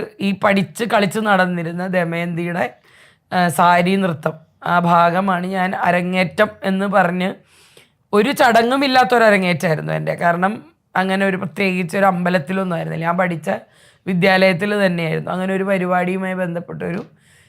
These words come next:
അങ്ങനെ ഒരു, ആ, അരങ്ങേറ്റമായിരുന്നു അന്ന്. പിന്നെ അതിന് ശേഷം, ആ, അത് കഴിഞ്ഞപ്പോൾ അച്ഛന് തോന്നി നേരെയാക്കാൻ പറ്റുമെന്ന് തോന്നി എന്ന് തോന്നുന്നു, അല്ലെങ്കിൽ എൻ്റെ ഇഷ്ടം അത് മാത്രമാണ് എന്ന് ബോധ്യപ്പെട്ടത് കൊണ്ടാണോ എന്നറിയില്ല. പിന്നെ ശരിക്കും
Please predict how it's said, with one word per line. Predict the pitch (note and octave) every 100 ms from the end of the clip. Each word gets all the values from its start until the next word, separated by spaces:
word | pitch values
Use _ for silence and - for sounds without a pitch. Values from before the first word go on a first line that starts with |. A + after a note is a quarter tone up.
| _ -
അങ്ങനെ | F#3 G3+ A3+
ഒരു, | B3 A3+ - - _ -
ആ, | G3+ G3 F#3
അരങ്ങേറ്റമായിരുന്നു | F3+ F3+ F3+ F3 G3 D#3+ D#3+ D#3+
അന്ന്. | E3 - _ _ _ _ _ _ _ _ _
പിന്നെ | F3+ F#3 A#3+
അതിന് | G#3 G3 A#3 G#3+ A3
ശേഷം, | G3+ G3+ G#3 - B3+ C4 A#3+ _ _ _ -
ആ, | F#3+ F#3+ F#3+ F#3+
അത് | F#3 -
കഴിഞ്ഞപ്പോൾ | A3 G3 G3+ G3+
അച്ഛന് | G#3+ A3 G#3+ A3
തോന്നി | G#3 G3+ G#3+ G#3 _ _ _ _ -
നേരെയാക്കാൻ | F#3+ G3 G3+ A3+ A#3 A#3
പറ്റുമെന്ന് | A3+ A3 G3
തോന്നി | F#3+ F3+
എന്ന് | E3+
തോന്നുന്നു, | D#3 D#3+ E3+
അല്ലെങ്കിൽ | F3+ G#3+
എൻ്റെ | G#3 A3+
ഇഷ്ടം | G3+ C3 _ _ B3 B3+ -
അത് | G#3+ A3+
മാത്രമാണ് | A3 G3+ G3+ A3 A3+ A#3
എന്ന് | A3+ A#3
ബോധ്യപ്പെട്ടത് | A3 G#3 F3+ G3+ G3+ G#3 G#3
കൊണ്ടാണോ | G#3+ A3 G#3 F#3+
എന്നറിയില്ല. | G3 G3+ F3 D#3 F3 - _ _ _ _ _ _ A3+
പിന്നെ | A#3 C4+ D4 - - F#3
ശരിക്കും | F#3+ F#3+ A3